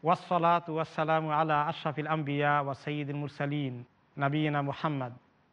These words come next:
ওয়া আলা আলিহি ওয়া আসহাবিহি আজমাইন। পিস টিভি বাংলা অনুষ্ঠানের সম্মানিত দর্শক মণ্ডলী, আসসালামু আলাইকুম ওয়া রাহমাতুল্লাহি তাআলা ওয়া বারাকাতুহু।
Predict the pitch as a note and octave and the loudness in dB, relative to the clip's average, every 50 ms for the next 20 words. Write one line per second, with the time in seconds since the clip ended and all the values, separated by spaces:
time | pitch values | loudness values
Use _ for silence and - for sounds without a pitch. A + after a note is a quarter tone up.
0 | _ - C#3+ C#3 C3+ C3+ C3 C#3 C#3+ C#3+ D3 C#3+ C3+ C3+ A#2 B2 C3 B2+ B2+ B2+ | _ -4 0 2 2 4 2 2 2 2 2 2 0 -2 -6 -8 -8 -10 -10 -8
1 | C3+ D3 D3 - - - - C#3 C#3 C3 C3 C3+ C3 B2+ A#2+ C3 C3 - C#3 C#3 | -6 -8 -8 -8 -10 -10 -6 -6 -4 -4 -4 -6 -6 -6 -8 -10 -10 -8 -8 -10
2 | B2+ A2 G#2+ _ _ _ _ _ _ _ _ _ _ - F3+ G3 F#3+ - - F3+ | -10 -12 -16 _ _ _ _ _ _ _ _ _ _ 0 0 0 0 0 -2 -2
3 | D#3+ E3 D#3+ D#3 D#3 D3 D3+ D3+ D3+ D#3 D3+ - - D3+ D3+ D3 C#3+ - D3 D3 | 0 0 2 2 2 2 2 0 -2 -2 -4 -4 -4 -4 -4 -4 -4 -4 -4 -4
4 | C#3+ C#3+ C#3+ C3 D3+ C#3 D#3 C#3+ - F3 D3 E3+ F3+ F#3+ F#3+ G#3 A3 B3+ C#4+ - | -2 -4 -4 -4 -4 -2 -2 0 0 -2 -2 -2 -2 -2 0 0 0 -2 -4 -6
5 | _ _ _ _ _ _ _ _ _ _ _ _ - - C#3+ - E3 D3+ D3+ D3 | _ _ _ _ _ _ _ _ _ _ _ _ -10 -10 -6 -2 0 0 2 2
6 | D3 C#3+ C#3 C3+ C#3+ C3+ - D3 C#3 C#3 C#3+ - C#3+ C#3 B2+ - C3+ B2+ C3 C#3 | 2 2 0 0 -2 -6 -8 -4 -4 -4 -4 -4 -8 -10 -8 -8 -8 -6 -4 -4
7 | C3+ C3 B2 C3+ C3 C3 B2+ B2+ B2 C3 C3 C3 B2+ - F3 F3+ F3+ F3 F3+ E3 | -4 -4 -6 -8 -8 -8 -6 -8 -6 -6 -6 -6 -2 0 2 2 2 0 -4 -6
8 | A3 B3+ | -6 -6